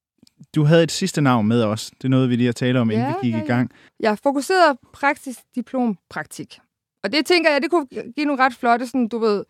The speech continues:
Speaker 2: visuelt kunne det måske komme til at se meget godt ud.
Speaker 1: Så med et af de her navne,
Speaker 2: Mhm.
Speaker 1: tror du så, at faget, uddannelsen,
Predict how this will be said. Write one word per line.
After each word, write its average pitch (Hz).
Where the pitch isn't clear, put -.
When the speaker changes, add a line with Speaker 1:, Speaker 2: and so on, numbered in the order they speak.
Speaker 2:
visuelt 226
kunne 233
det 202
måske 220
komme 208
til -
at 202
se -
meget 277
godt 214
ud. 170
Speaker 1:
Så 156
med 156
et 202
af 180
de 185
her 160
navne, 131
Speaker 2:
Mhm. 285
Speaker 1:
tror 196
du 156
så, 147
at 127
faget, 117
uddannelsen, 113